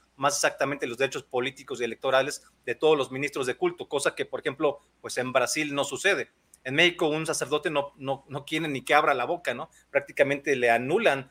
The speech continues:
su de-, su libertad de expresión, hasta dentro de la misa, hasta dentro de la homilía. No puede hablar de nadie, ¿no? Yo creo que eso debería de cambiar en un, en algún momento porque, pues, como, como ciudadanos que son, ya no estamos en las épocas de, del juarismo,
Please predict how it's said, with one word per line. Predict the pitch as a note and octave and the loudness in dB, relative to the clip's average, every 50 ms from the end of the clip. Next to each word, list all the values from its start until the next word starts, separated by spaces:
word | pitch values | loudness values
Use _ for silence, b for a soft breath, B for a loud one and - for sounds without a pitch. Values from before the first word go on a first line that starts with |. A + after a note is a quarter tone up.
| b b b | b b b
su | _ - - | _ -10 -6
de-, | - - D#3+ - | -6 -6 -6 -6
su | - C#3 | -8 -6
libertad | B2 B2+ B2 A#2+ - C#3+ | -2 -2 -2 0 0 0
de | D3 D3+ | 0 0
expresión, | - - - A#2+ A2 - - F3 G3+ G3+ F#3+ - _ _ _ _ | -4 -6 -6 -6 -4 -2 -2 -2 -4 -4 -6 -12 _ _ _ _
hasta | - C3+ B2+ - - C#3 | -2 -2 0 2 2 4
dentro | C3 E3 A3 G#3+ - F#3 | 4 4 2 2 -2 -2
de | D3+ C3+ | 0 0
la | B2+ B2 | 0 0
misa, | B2 F3 G#3 - D#3+ | -2 -4 -4 -4 -4
hasta | C#3+ - - C3+ | -2 -2 -2 -4
dentro | D#3+ E3 D#3+ F3 D3 | -4 -4 -4 -4 -4
de | C3 B2 | -2 -2
la | A#2+ | -4
homilía. | A#2+ A#2+ A#2+ B2 C#3+ E3 - b b b b _ | -4 -6 -8 -8 -8 -8 -8 b b b b _
No | D3 C#3+ - | -12 -4 -2
puede | F3 E3 D#3+ | 2 6 6
hablar | D3+ C#3+ C#3+ D3 D3 D3 | 6 10 10 8 8 8
de | C3+ B2+ | 4 6
nadie, | B2+ D3 F3 D#3 B2+ A2+ | 8 8 6 6 4 -4
¿no? | A2 A#2+ D#3 _ _ _ _ _ _ | -8 -10 -16 _ _ _ _ _ _
Yo | C3 C#3+ | -6 -4
creo | - D#3 D3 | -2 -2 -2
que | - | -2
eso | C#3+ - | -4 -2
debería | D3+ C3+ C3 C3 C#3+ | -2 0 2 4 2
de | D3+ C#3+ | 2 2
cambiar | - C3 B2 B2+ C#3 C#3 | -2 -2 2 4 4 4
en | C3+ C3+ | 2 0
un, | C3+ C#3 C#3 - | -4 -8 -8 -10
en | B2+ B2 B2 | -8 -6 -4
algún | A#2+ A#2 A2+ C3 | -4 -4 -4 -4
momento | C3+ C#3+ D3 D3 C3+ - - - | -4 -2 -2 -2 -4 -6 -8 -10
porque, | - B2 - - C3 | -10 -14 -10 -10 -12
pues, | - _ B2+ A#2 - | -10 _ -10 -10 -10
como, | - - B2+ C3 B2+ A2+ - b b b b | -10 -12 -10 -8 -8 -8 -10 b b b b
como | _ C3 C3 B2+ | _ -8 -8 -6
ciudadanos | A#2 - C#3 C3 C3+ C#3+ D#3 D#3 D3 | -2 0 4 8 8 8 8 6 0
que | - - B2+ | -4 -4 0
son, | - D3 C#3+ C#3+ G3 G#3+ - _ _ _ _ _ _ _ | 0 0 0 0 -2 -6 -12 _ _ _ _ _ _ _
ya | - B2 | -8 -6
no | B2+ | -4
estamos | A#2+ - C#3 C3 A#2+ B2+ | -4 -4 -4 -2 -4 -4
en | A#2+ | -6
las | A2+ G2+ | -2 -2
épocas | C3 B2 - - B2 A2+ G#2+ | -2 -2 0 -2 -4 -2 -2
de, | A2 A2 G#2+ G#2 | -2 -4 -4 -4
del | G#2+ A2+ A2 | -6 -8 -4
juarismo, | - B2+ C3+ C3+ C#3 B2 B2 C#3 F3 - | 2 4 4 4 4 -2 -8 -10 -14 -16